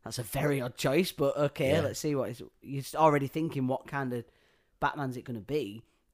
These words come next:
Speaker 1: And I, I didn't expect it to be like it was. I didn't expect it to be as
Speaker 2: Yeah, I was
Speaker 1: broody as it
Speaker 2: surprised,
Speaker 1: was
Speaker 2: yeah.
Speaker 1: and, and dark. And, yeah, I feel he does a really good job. And, and it will be interesting moving forward with the, the sequels that'll come off this.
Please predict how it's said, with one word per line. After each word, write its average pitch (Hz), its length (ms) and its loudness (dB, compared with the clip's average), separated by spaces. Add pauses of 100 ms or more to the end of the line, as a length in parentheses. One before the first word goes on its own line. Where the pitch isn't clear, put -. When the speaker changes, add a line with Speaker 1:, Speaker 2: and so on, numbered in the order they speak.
(140)
Speaker 1:
And 135 100 0
I, 139 140 -2
I 143 180 2
didn't 143 180 -2
expect - 440 -4
it - 100 -10
to 170 80 -6
be 135 120 -2
like 120 220 -4
it - 80 -14
was. 110 200 -8
I 120 40 -6
didn't 127 160 -6
expect - 400 -8
it - 80 -14
to 156 100 -8
be 120 340 -4
as 117 220 -6
Speaker 2:
Yeah, 135 280 6
I - 20 8
was - 160 6
Speaker 1:
broody 165 160 6
as 151 80 2
it - 40 4
Speaker 2:
surprised, 104 240 2
Speaker 1:
was 117 100 -4
Speaker 2:
yeah. 104 100 0
Speaker 1:
and, 117 180 -4
and 120 260 -8
dark. 123 600 -6 (540)
And, 127 360 -2 (420)
yeah, 156 220 2
I 175 60 2
feel 208 180 2
he 180 60 4
does 160 160 -4
a 143 60 0
really 139 180 0
good 107 140 -10
job. 160 200 4
And, 139 220 0
and 156 240 -4
it 170 200 2
will 180 220 6
be 165 160 4
interesting 131 680 -2 (300)
moving 135 400 0
forward 151 420 2
with 131 180 -6
the, 156 100 -8 (400)
the 127 140 -10
sequels 151 500 -2
that'll 127 160 -6
come 135 180 -6
off 131 180 -6
this. - 340 -12